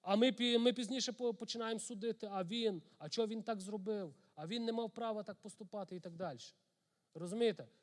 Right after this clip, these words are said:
І Павло, він, він про це пише: каже: «Навіть я в таких випадках с-,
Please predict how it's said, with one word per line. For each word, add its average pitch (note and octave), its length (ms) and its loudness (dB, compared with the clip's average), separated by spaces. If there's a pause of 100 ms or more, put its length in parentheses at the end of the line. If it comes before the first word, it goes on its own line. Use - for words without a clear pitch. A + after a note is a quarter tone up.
І A#3 100 -2
Павло, C#4 340 6
він, C4 240 6
він B3+ 160 0
про B3 140 -6
це C4 140 0
пише: A#3+ 280 -2
каже: A#3+ 260 -6
«Навіть A#3+ 340 -4
я B3 180 2
в G3 60 -4
таких G3+ 260 -10
випадках F3 480 -6 (380)
с-, E3 560 -2